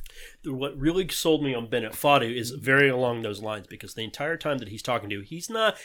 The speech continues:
he's somewhat mocking you, but he's also explaining why he made the game he,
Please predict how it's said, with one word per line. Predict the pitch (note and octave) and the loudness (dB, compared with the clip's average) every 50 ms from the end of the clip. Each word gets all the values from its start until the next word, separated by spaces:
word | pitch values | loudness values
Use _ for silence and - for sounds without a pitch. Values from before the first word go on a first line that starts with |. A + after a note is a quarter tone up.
| - _ | -16 _
he's | - F#3+ E3 - | -6 -2 0 0
somewhat | - - - - G#3 G#3 G#3+ G#3 G#3 F3+ | 2 2 2 4 4 4 4 4 2 6
mocking | D3+ D3 D3+ D3+ - C#3 | 6 6 6 6 4 0
you, | C3 B2+ | 0 0
but | A#2+ C3+ B2+ | -2 -4 -4
he's | B2 - E3 | -4 -2 -2
also | F#3 F3+ - G3+ | -4 -4 -4 -8
explaining | F#3 D#3+ - - - - C3+ B2+ B2+ B2+ B2+ B2 B2 A#2 _ _ _ _ - | -8 -8 -10 -10 -6 -4 -4 -4 -4 -4 -6 -8 -10 -14 _ _ _ _ -16
why | - A2+ A#2 A#2 B2 B2 B2+ C3 B2 | -14 -8 -2 2 2 4 4 2 0
he | - - C3 B2+ | -2 -4 -8 -6
made | A#2+ A#2 A2+ A2+ A2 - | -4 -4 -6 -6 -8 -10
the | A#2 | -8
game | G#2 - A2 G#2+ G#2+ G2 - | -4 -2 -2 -2 -2 -8 -10
he, | G#2 G#2+ G2+ G#2+ | -12 -14 -14 -14